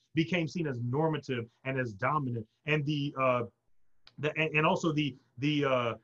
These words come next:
the effect of that, or the other side of that coin, is that Christians outside of the Roman Empire then began to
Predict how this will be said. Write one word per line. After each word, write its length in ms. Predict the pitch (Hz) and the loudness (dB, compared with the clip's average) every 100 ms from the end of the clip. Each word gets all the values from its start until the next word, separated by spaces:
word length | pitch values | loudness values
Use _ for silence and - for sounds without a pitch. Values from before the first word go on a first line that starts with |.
| _ | _
the 120 | 143 147 | -2 -2
effect 400 | - 233 262 170 | 0 2 2 2
of 80 | |
that, 120 | 143 143 | 0 2
or 100 | 151 | 2
the 120 | 165 | 2
other 160 | 170 | 0
side 300 | 156 185 220 | -2 2 2
of 60 | 165 | 2
that 160 | 135 127 | 0 -2
coin, 200 | 147 143 | -2 -2
is 80 | 131 | 0
that 180 | 143 143 | -2 -2
Christians 400 | - 233 175 156 | -2 -2 0 0
outside 540 | 143 - - 254 311 | 0 -2 -2 2 4
of 100 | 254 | 4
the 80 | 143 | 0
Roman 280 | 135 127 120 | 0 -2 -4
Empire 400 | 113 120 117 113 _ _ - | -4 -2 -2 -4 _ _ -12
then 540 | 113 170 269 180 139 - _ 123 | -2 2 4 4 4 -2 _ 2
began 460 | 165 147 175 175 170 | 2 4 2 2 0
to 300 | 170 156 135 | 0 0 -2